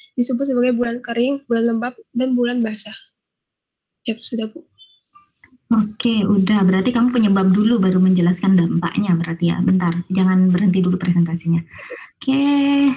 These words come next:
Speaker 2: dapat lihat bagian bawah bentuk U. Oh, saya sarankan gini sih, apa tuh namanya, tulisan kayak gini kamu simpan aja, maksudnya buat kamu aja.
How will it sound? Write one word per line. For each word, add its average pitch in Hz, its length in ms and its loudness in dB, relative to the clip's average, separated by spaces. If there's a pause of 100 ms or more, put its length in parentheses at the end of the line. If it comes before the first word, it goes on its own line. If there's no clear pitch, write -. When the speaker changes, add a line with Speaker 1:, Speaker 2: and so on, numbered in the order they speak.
(140)
Speaker 2:
dapat 247 240 2
lihat 247 300 2
bagian 226 260 0
bawah 226 160 0
bentuk 220 320 2
U. 247 320 2 (480)
Oh, 247 160 -2
saya 254 240 0
sarankan 254 400 0
gini 240 240 2
sih, 269 320 0
apa 254 240 -6
tuh 277 80 -2
namanya, 262 320 2
tulisan 233 320 0
kayak 214 160 -2
gini 196 240 2
kamu 247 160 4
simpan 180 320 0
aja, 196 400 -2
maksudnya 180 320 0
buat 202 220 2
kamu 170 180 0
aja. 175 480 -2